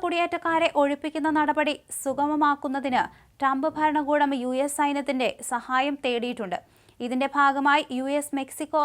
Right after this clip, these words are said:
അതിർത്തിയിലേക്ക് കൂടുതൽ സൈന്യത്തെ അയക്കുമെന്ന് റിപ്പോർട്ടുകളുണ്ട്. കുടിയേറ്റക്കാരെ നാടുകടത്താൻ സൈനിക വിമാനങ്ങൾ അയക്കുകയും അനധികൃത കുടിയേറ്റക്കാരെ പാർപ്പിക്കാൻ സൈനിക താവളങ്ങൾ തുറക്കുകയും ചെയ്യുമെന്നാണ്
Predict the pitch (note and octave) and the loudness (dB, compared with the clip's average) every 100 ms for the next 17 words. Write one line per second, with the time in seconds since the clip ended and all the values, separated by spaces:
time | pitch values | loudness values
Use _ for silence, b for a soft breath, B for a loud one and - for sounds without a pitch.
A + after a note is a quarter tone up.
0 | - C4 C4 C4+ C4+ B3+ A#3+ F#3+ b b | 2 0 -2 -2 -2 -2 0 0 b b
1 | _ D4+ D#4+ F4 F4+ F4 E4 D4 C#4 C#4+ | _ 0 2 2 0 0 0 0 0 0
2 | - B3 C4 C#4+ C#4+ C4+ B3+ C4 B3 C#4+ | 2 2 2 0 0 2 2 2 0 0
3 | C#4 C4 G#3 F#3 G#3+ b b b b b | 2 0 0 0 0 b b b b b
4 | D#4+ F4 F#4+ F#4+ F#4+ F#4 F4+ E4+ E4+ E4+ | 0 4 2 2 2 4 4 4 4 2
5 | E4+ E4+ E4 - - C#4+ D4 D#4+ D#4 D#4 | 2 2 0 -2 0 2 2 0 2 4
6 | D#4 D4+ D4+ B3+ C4 C4+ C#4+ C4+ G#3 - | 4 4 4 4 4 4 2 2 0 0
7 | A#3+ B3+ D4 D4 D#4 C#4+ D4 C#4+ C#4+ C#4+ | -2 -2 -2 -2 -2 0 0 -2 0 2
8 | C#4+ D4 C#4 C4+ C4 C4 A3 b b - | 2 2 0 0 0 2 0 b b 0
9 | C#4+ C#4 C#4+ D#4 D4 C#4+ C#4 C#4+ C4+ - | 2 4 2 2 4 4 4 4 2 2
10 | C4+ C4 C#4+ D4 D4+ D4 C#4+ C4+ C4 C4 | 2 2 2 0 0 0 -2 -2 2 4
11 | A3 | 4